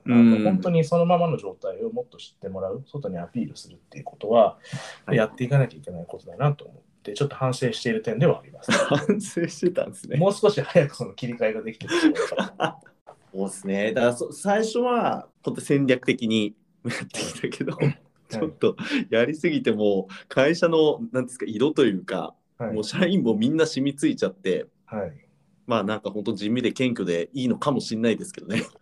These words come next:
Speaker 2: はい。
Speaker 1: まあ、ただ、もうそういう状態じゃなくて、
Speaker 2: そうです。
Speaker 1: もうすごくいいものを持ってるから、それを今度は伝えていく
Speaker 2: うん。
Speaker 1: ことも必要になってきてるってことですよね。
Speaker 2: そうですね。
Speaker 1: なるほど、わかりました。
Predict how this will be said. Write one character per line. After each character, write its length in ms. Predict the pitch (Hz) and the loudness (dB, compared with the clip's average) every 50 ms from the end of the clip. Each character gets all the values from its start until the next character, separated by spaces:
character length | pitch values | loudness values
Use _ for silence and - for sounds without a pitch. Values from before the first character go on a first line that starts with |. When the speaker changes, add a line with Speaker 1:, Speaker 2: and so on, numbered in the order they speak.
| _ - | _ -10
Speaker 2:
は 220 | 113 107 101 92 | -8 -6 -6 -6
い。 120 | 85 - - - | -8 -10 -8 -4
Speaker 1:
ま 80 | 117 117 | -2 0
あ、 20 | |
た 120 | - 135 | 2 4
だ、 80 | 123 110 | 4 4
も 160 | 113 151 - | 4 2 -2
う 40 | - | -2
そ 140 | - 156 156 | 0 2 2
う 60 | 151 | 4
い 240 | 156 160 156 151 147 | 4 4 4 2 2
う 80 | - - | -4 -6
状 220 | - - 131 131 | -4 -4 -4 -2
態 120 | 131 135 123 | 0 0 0
じ 80 | 120 | 0
ゃ 40 | 117 | -2
な 60 | 107 | -4
く 60 | - | -4
て、 120 | - 95 80 | -6 -6 -6
Speaker 2:
そ 20 | |
う 20 | - | -6
で 40 | - | -10
す。 40 | _ _ _ _ _ | _ _ _ _ _
Speaker 1:
も 120 | 117 113 107 | -4 -4 -4
う 40 | 101 | -4
す 120 | - 120 | -4 -4
ご 80 | 135 127 | -4 -4
く 140 | - 104 | -4 -2
い 80 | 107 117 | 0 0
い 20 | |
も 140 | 120 101 92 | 2 2 0
の 80 | 87 80 | -2 -4
を 160 | 76 - _ _ - | -6 -8 _ _ -6
持 100 | 117 120 | -6 -6
っ 40 | |
て 120 | 120 - 98 | -4 -4 -6
る 60 | - | -6
か 80 | - - | -6 -8
ら、 40 | |
そ 120 | - - 95 | -8 -6 -6
れ 60 | 95 | -4
を 200 | 92 92 95 - _ _ _ _ _ _ _ _ | -4 -6 -6 -10 _ _ _ _ _ _ _ _
今 100 | - 110 | -8 -8
度 100 | 92 87 | -8 -8
は 40 | 92 - - | -10 -8 -2
伝 120 | - 110 | 0 0
え 40 | 110 | 0
て 120 | 110 - 113 | 0 -2 -4
い 80 | 104 | -4
く 380 | 98 - - 107 101 98 95 - - - _ _ - - _ _ - | -4 -4 -2 -2 0 -2 -2 -4 -8 -20 _ _ -20 -20 _ _ -12
Speaker 2:
う 80 | 110 | -10
ん。 260 | 107 104 95 92 85 73 - | -8 -8 -8 -10 -12 -14 -14
Speaker 1:
こ 120 | - - 131 | -10 -10 -8
と 160 | - - 123 | -4 -2 -2
も 260 | 107 95 92 95 - - _ - - - _ _ - | -2 -2 -2 -6 -10 -14 _ -20 -20 -20 _ _ -20
必 220 | - - - - | -20 -12 -6 -4
要 80 | 101 95 | -2 -2
に 60 | 95 | -2
な 100 | 92 90 | -2 -4
っ 40 | - | -8
て 120 | 98 95 | -12 -12
き 60 | - - | -12 -12
て 40 | |
る 60 | 90 - | -16 -16
っ 20 | |
て 40 | - | -16
こ 80 | - - | -20 -20
と 80 | - | -20
で 80 | - - | -20 -16
す 60 | - | -16
よ 80 | - - | -14 -12
ね。 200 | 87 90 87 - _ _ _ _ _ _ _ _ | -12 -14 -14 -16 _ _ _ _ _ _ _ _
Speaker 2:
そ 280 | - - 120 104 80 69 | -16 -10 -10 -8 -8 -10
う 20 | |
で 60 | 67 | -16
す 160 | - - - 95 | -20 -20 -20 -20
ね。 60 | 95 | -20
Speaker 1:
な 60 | 98 | -20
る 60 | 98 _ _ _ _ _ - | -20 _ _ _ _ _ -12
ほ 80 | 87 | -10
ど、 80 | 87 - | -10 -10
わ 80 | - - | -10 -10
か 100 | - - | -10 -10
り 60 | - - | -10 -8
ま 140 | - 80 | -8 -10
し 80 | - - | -10 -8
た。 180 | - - - | -10 -10 -10